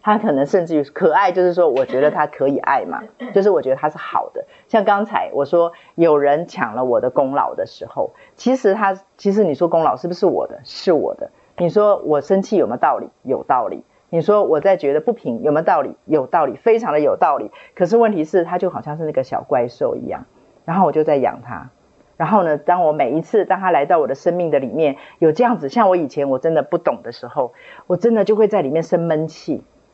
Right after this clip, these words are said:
生闷气，然后一直生闷气，一直生闷气，你就会觉得那个血压都飙高了，就生，很生很，可是问题是，我的家里面的家教告诉我是不可以这样子生气的，所以我就会压抑我自己。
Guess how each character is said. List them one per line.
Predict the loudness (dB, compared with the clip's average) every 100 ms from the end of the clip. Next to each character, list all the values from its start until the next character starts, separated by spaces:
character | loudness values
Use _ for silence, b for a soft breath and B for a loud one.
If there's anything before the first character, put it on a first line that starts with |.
| _ _
生 | _ 2
闷 | 4 2
气， | 0 0 0
然 | 2
后 | 2
一 | 2
直 | 2
生 | 2
闷 | 2 2
气， | 2
一 |
直 | 0
生 | 2 2
闷 | 4 2
气， | 2
你 | 4
就 | 4
会 | 4
觉 | 4
得 | 4
那 | 4
个 | 0
血 | 0 2 4
压 | 4
都 | 2
飙 | 2 2 2
高 | 2 2 2
了， | -2 B
就 | -2 -2
生， | 2 0 0
很 | -4 -2
生 | 0 0 0
很， | -2 -6 -4
可 | 0
是 | 2
问 | 2
题 | 0
是， | 2 0 0 B B B
我 | -2
的 | 2 2 2 -4 _
家 | 0 0
里 | 0
面 | 0 0
的 |
家 | 2 0 2
教 | 2 2
告 | 2 0
诉 | 0 -2
我 | -2
是 |
不 | -4 -4
可 | 0 -2
以 | 0
这 | -2
样 | -2
子 | -6
生 | -6 -4 -4
气 | -8 -10 -10
的， | -2
所 | 2
以 |
我 | 2
就 | 4
会 | 2
压 | 2 -2 -2
抑 | -8
我 | -8 -10
自 | -12
己。 | -18 -20